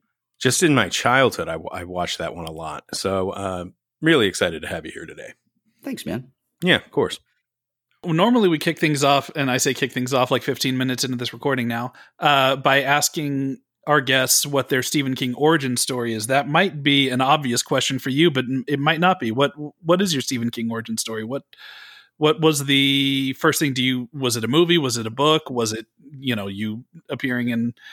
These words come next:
Speaker 3: one of the most beloved <laughs> movies of the, the nineteen eighties based on, on one of his stories? What, what was it?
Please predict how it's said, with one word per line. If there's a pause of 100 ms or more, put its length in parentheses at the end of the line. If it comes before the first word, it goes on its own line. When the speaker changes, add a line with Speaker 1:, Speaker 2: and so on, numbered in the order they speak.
(240)
Speaker 3:
one
of
the
most (140)
beloved
<laughs>
movies
of
the,
the
nineteen
eighties
based
on, (320)
on
one
of
his
stories?
What,
what
was
it?